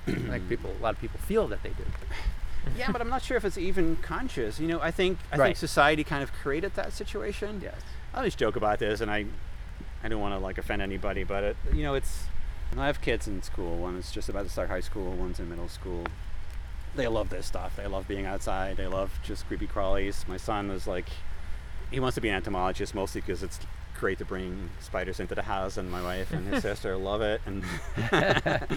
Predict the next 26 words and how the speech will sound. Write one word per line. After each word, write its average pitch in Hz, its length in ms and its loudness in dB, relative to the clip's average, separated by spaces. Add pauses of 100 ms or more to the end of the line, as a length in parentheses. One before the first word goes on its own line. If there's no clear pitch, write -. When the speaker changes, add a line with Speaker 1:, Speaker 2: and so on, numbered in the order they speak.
(140)
Speaker 1:
<laughs> - 200 -2
Speaker 2:
he's 120 120 -4
at 123 100 2
that 110 140 2
age 110 260 2
too, 131 100 -2
but 127 100 -4
he 147 80 -2
just 151 260 -4 (120)
genuinely 143 400 0
loves 147 280 -2
this 143 160 -4
stuff. - 220 -6 (160)
He's - 200 -4
genuinely 110 420 -2
interested 120 400 -6
in 92 100 -6
this 87 100 -8
stuff, 85 280 -6
and 104 80 -4
it's 110 120 -4
just - 280 -2
because 113 260 0
I 127 120 0
made 143 180 -2
him 107 180 -4